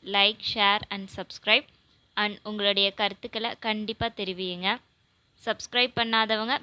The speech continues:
ப்ளீஸ் உடனே சப்ஸ்கிரைப் பண்ணுங்க. அப்பதான் என்னுடைய அடுத்தடுத்த கதைகளினுடைய இன்ஃபர்மேஷன் அ-, உடனுக்குடன் உங்களை வந்து சேரும்.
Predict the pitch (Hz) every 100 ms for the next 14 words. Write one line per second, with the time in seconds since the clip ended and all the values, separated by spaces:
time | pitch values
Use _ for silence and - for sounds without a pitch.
0 | - - 262 262 - 202 208 214 220 190
1 | - 214 208 - 185 180 175 - - 185
2 | 196 196 262 - _ - 208 214 208 208
3 | 208 - 233 233 - 226 208 214 208 208
4 | 202 196 190 196 214 202 196 254 - 202
5 | - 190 208 220 226 226 233 196 190 185
6 | 180 180 - 180 165